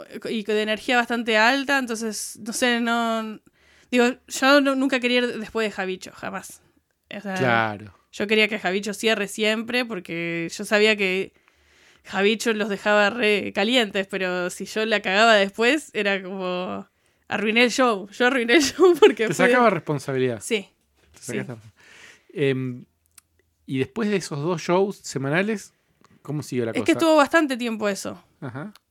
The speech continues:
Speaker 1: Eh,
Speaker 2: ¿Los dos?
Speaker 1: los dos, bueno, después tuvimos, no, Elenco Inestable se terminó después, en, con, con Emergente después nos pasamos a llamar Yo Te Avisé,
Speaker 2: Ajá.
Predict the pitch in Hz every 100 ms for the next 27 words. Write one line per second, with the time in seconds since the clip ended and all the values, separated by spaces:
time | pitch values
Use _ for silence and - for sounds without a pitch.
0 | _ 220 208 202 196 127 147 185 196 _
1 | _ _ _ - 233 220 294 370 349 -
2 | - 269 247 226 - _ _ _ _ _
3 | _ 240 254 330 330 320 320 294 285 254
4 | 262 294 320 294 294 311 285 240 247 233
5 | 254 262 - - - - 233 254 - -
6 | _ _ 226 220 202 208 214 214 226 220
7 | 220 214 214 214 214 _ _ _ _ _
8 | 226 233 247 254 339 349 285 311 302 277
9 | 277 294 269 254 247 262 269 254 254 233
10 | - 294 381 - - - - 107